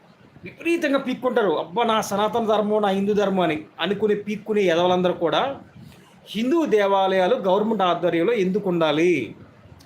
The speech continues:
ఎందుకు పరిరక్షణగా ఉండాలి, వాళ్ళు టికెట్లు ఎందుకు పెట్టాలి, వందల రూపాయల టికెట్లు ఎందుకు పెట్టాలి,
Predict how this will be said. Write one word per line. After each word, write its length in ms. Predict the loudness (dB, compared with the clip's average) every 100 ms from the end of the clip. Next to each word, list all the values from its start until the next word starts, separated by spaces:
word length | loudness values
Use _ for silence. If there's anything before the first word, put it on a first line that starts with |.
| -6
ఎందుకు 320 | -4 -2 -4
పరిరక్షణగా 720 | -2 0 0 0 -4 -2 0
ఉండాలి, 760 | 0 2 2 2 2 0 -4 -10 -18 -20 -20 _ _ _ _
వాళ్ళు 300 | -4 0 0
టికెట్లు 440 | 0 -4 -4 -2 0
ఎందుకు 180 | 0 0
పెట్టాలి, 720 | 0 2 2 2 0 -2 -6 -10
వందల 360 | -4 -2 0 0
రూపాయల 320 | 0 0 -2
టికెట్లు 380 | -2 -4 -4 -2
ఎందుకు 200 | -2 0
పెట్టాలి, 600 | -2 0 0 0 -2 -6